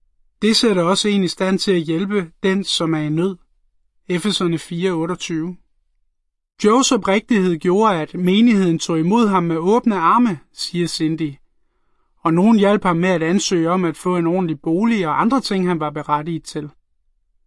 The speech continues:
Han fortsatte med at gøre åndelige fremskridt, og med tiden blev han døbt som et Jehovas vidne. Nu kan han tale af personlig erfaring, når han opfordrer andre til at erhverve sig visdom fra Guds ord, Bibelen.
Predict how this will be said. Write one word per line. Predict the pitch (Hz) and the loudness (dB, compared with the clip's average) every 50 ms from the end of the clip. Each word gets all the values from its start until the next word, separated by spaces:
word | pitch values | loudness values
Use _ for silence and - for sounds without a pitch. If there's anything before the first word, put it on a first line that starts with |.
| _ _ _ _ _ _ _ _ _ | _ _ _ _ _ _ _ _ _
Han | - 190 185 | -4 -2 -2
fortsatte | - 240 240 262 240 - 233 196 175 170 | 0 2 2 2 2 0 0 -2 0 0
med | 175 190 208 | 0 0 0
at | 190 170 - | 0 0 -2
gøre | 165 151 143 143 | -2 -2 -2 -2
åndelige | 156 160 175 196 196 180 160 | -2 -2 -2 -2 0 -2 -2
fremskridt, | - - - 165 175 156 - - - 185 180 - - _ _ _ _ _ | -2 -2 0 0 0 0 -2 -4 -4 -6 -6 -6 -10 _ _ _ _ _
og | - 190 185 | -4 0 2
med | 190 190 | 2 2
tiden | 175 - - 269 269 247 233 - | 0 0 0 2 2 2 2 0
blev | 196 180 160 | 0 -2 -2
han | 170 165 | -2 -2
døbt | 151 - 190 196 - _ - | -2 -2 -4 -4 -4 _ -10
som | - 185 180 170 | -6 -4 -2 -2
et | 160 - | -2 -4
Jehovas | 170 147 147 160 151 165 185 - - - | -4 -6 -6 -6 -6 -6 -6 -6 -6 -6
vidne. | 156 151 151 165 160 147 _ _ _ _ _ _ _ _ _ _ _ _ _ _ _ _ _ _ _ _ _ _ - | -6 -6 -6 -6 -8 -10 _ _ _ _ _ _ _ _ _ _ _ _ _ _ _ _ _ _ _ _ _ _ -2
Nu | 202 226 | 0 0
kan | 220 - 247 | 2 2 2
han | 214 190 180 165 | 2 2 2 0
tale | - - 170 175 208 220 208 | 0 -2 0 0 0 0 0
af | 175 156 - | -2 -2 -4
personlig | 165 156 - - 247 262 262 226 185 | -6 -4 -2 0 2 2 2 2 0
erfaring, | 165 156 - - 202 196 202 196 185 170 160 | -2 -4 -2 0 2 2 2 2 0 -2 -4
når | 170 170 170 | -4 -4 -4
han | 160 175 170 | -2 0 0
opfordrer | 170 190 202 - - 190 180 175 170 165 | 0 0 -2 -2 -2 -2 -2 0 0 0
andre | 143 151 180 214 233 254 208 | 0 2 2 2 2 0 -2
til | - - 202 | -2 -2 -4
at | 185 175 165 | -2 -2 -2
erhverve | 160 151 151 165 170 160 156 | -4 -4 -4 -4 -4 -4 -4
sig | - - 165 151 | -4 -6 -6 -4
visdom | 160 180 196 - - - 175 156 | -4 -4 -4 -4 -4 -4 -4 -4
fra | - - 160 | -4 -6 -8
Guds | - - 185 185 170 - - | -6 -4 -4 -4 -4 -4 -4
ord, | 202 202 190 175 - _ _ _ _ _ _ | -4 -4 -4 -6 -10 _ _ _ _ _ _
Bibelen. | 170 160 147 - - 156 151 151 | -8 -8 -8 -10 -10 -12 -12 -12